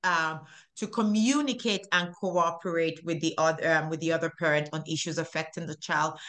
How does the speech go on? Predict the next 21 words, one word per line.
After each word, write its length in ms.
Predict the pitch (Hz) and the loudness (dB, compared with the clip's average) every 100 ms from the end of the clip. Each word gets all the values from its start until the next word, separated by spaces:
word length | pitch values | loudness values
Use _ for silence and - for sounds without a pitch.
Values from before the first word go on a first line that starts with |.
| - | -8
And 140 | 180 190 | -2 -2
I 60 | |
think 200 | 190 220 | 0 -4
it 60 | 226 | -2
was 180 | 208 202 | -2 -2
Shireen 260 | 196 185 | -2 -2
that 120 | 180 175 | -2 -2
kind 140 | 165 | -6
of 60 | 156 - | -8 -2
touched 300 | 160 - 190 | -2 0 0
on 120 | 165 | 2
this 220 | 160 147 | 0 0
very 420 | 135 160 156 156 160 | 0 2 2 2 0
early 260 | 160 156 | 0 2
on. 300 | 151 143 156 165 - - _ _ 202 | 2 2 0 -2 -14 -20 _ _ 0
And 360 | 202 190 190 185 - | 0 0 -6 -12 -16
this 400 | 156 180 349 - | -8 0 0 0
is 240 | 554 - - | -2 -2 -4
pretty 240 | 233 240 226 | 0 4 4
important 640 | 196 - 175 175 165 147 | 0 0 0 0 -2 0
because 400 | 190 190 214 | -2 2 2